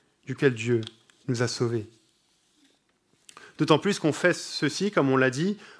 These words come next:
en attendant, au verset treize, notre bienheureuse espérance, la manifestation de la gloire de notre grand Dieu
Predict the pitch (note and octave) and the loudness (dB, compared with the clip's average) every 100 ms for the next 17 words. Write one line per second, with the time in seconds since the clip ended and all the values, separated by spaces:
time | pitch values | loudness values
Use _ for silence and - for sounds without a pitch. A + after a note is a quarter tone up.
0 | - D3 D3+ E3+ F3 D#3 F#3+ F#3 D3 - | 0 4 6 6 4 6 6 6 4 2
1 | D3 - F3 G3 D#3+ D3+ - E3 C3+ C#3+ | 0 2 4 4 4 2 4 2 4 4
2 | G#3 G#3 F#3 D#3 E3+ F#3 F#3 C#3 - _ | 6 6 4 4 4 2 0 -4 -20 _
3 | _ F#3+ F3+ - F#3 E3 F3 B2 - - | _ -4 -4 0 2 2 0 -6 -10 -20
4 | - _ _ _ _ _ C#3 B2+ D3+ F#3 | -20 _ _ _ _ _ 0 2 6 4
5 | G3+ - F3 F3 - F3 D3 B2+ A#2+ C3 | 4 0 2 2 2 2 4 4 2 2
6 | D3 C3 B2 A#2+ B2+ A#2 A#2+ C#3+ A#2+ A#2 | 4 2 0 -4 -6 -8 -4 -2 -2 -4
7 | A#2 | -8